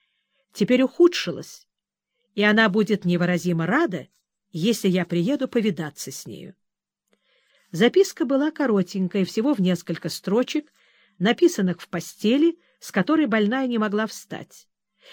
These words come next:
вложенная в письмо ко мне от мужа Кэдди, очень встревоженного и просившего меня исполнить ее просьбу.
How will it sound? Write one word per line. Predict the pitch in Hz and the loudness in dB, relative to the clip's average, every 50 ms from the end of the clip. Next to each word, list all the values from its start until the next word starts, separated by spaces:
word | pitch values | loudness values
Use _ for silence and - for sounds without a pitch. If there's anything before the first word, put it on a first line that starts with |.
| - - | -20 -8
вложенная | - 180 254 339 320 277 302 269 262 254 254 | -4 2 4 4 6 6 4 2 2 2 0
в | 240 - | 0 0
письмо | - 247 226 - - 269 302 349 339 | -4 -4 -4 -4 -4 -2 -2 -2 -2
ко | 349 - 190 | 0 -2 -2
мне | 165 165 165 160 127 - - _ _ | -2 0 -2 -4 -6 -8 -14 _ _
от | - 196 202 - - | -4 -4 -4 -2 -2
мужа | 220 247 294 311 269 196 - 175 | 0 2 2 2 2 0 -2 -4
Кэдди, | 165 - - 190 170 147 131 131 - - - - _ _ _ _ _ _ _ - - _ | -4 -2 -2 -2 -2 -2 -4 -10 -16 -18 -18 -18 _ _ _ _ _ _ _ -20 -20 _
очень | - 214 214 - - 214 196 | 0 0 0 2 2 0 0
встревоженного | - - - 190 208 202 190 302 - 294 190 185 165 156 139 - - - - _ _ _ - - - _ | -2 -4 0 2 2 2 4 4 2 4 2 0 -4 -4 -8 -10 -14 -16 -16 _ _ _ -20 -20 -12 _
и | - 226 | -2 -2
просившего | 226 - 240 233 226 - - 339 320 - - 269 240 240 | 0 2 0 0 0 4 4 4 4 4 0 -2 -2 0
меня | 226 226 220 247 277 277 | 0 0 0 0 0 -2
исполнить | 247 - - - - 220 240 220 214 214 202 - | -2 -4 -6 -4 0 0 2 2 0 -4 -4 -4
ее | 190 180 185 180 | -4 -4 -4 -4
просьбу. | - 170 160 135 131 - - _ - - 175 | -6 -10 -10 -10 -10 -12 -16 _ -20 -20 -20